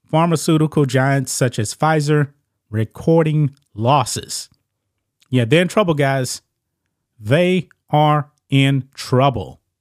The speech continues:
Look here, it says new data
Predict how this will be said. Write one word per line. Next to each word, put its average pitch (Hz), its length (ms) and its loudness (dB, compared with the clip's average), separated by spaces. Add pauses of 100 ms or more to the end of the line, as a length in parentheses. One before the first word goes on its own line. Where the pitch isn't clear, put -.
(1700)
Look 175 200 2
here, 143 160 4
it 139 60 -2
says 156 340 0
new 185 160 2
data 151 420 0